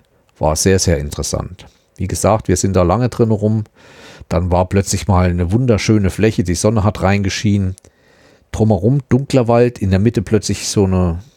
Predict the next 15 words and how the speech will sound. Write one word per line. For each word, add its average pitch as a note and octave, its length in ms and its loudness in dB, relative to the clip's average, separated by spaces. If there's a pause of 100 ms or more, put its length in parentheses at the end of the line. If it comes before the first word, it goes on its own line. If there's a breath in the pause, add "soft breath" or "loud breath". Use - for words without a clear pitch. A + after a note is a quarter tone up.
(120)
wie G2 100 -4
so F#2+ 120 0
ein F2 80 -6
Kreis G#2 440 0
mit G2 220 -4
Buchen, B2 480 0 (360 loud breath)
wo F#2 120 0
das F2 180 2
Licht - 300 -2
oben G#2+ 220 2
so G2 160 0
schön G2+ 340 0
einfiel. G2+ 760 2 (120)
Das - 240 -12
war, E2+ 400 -4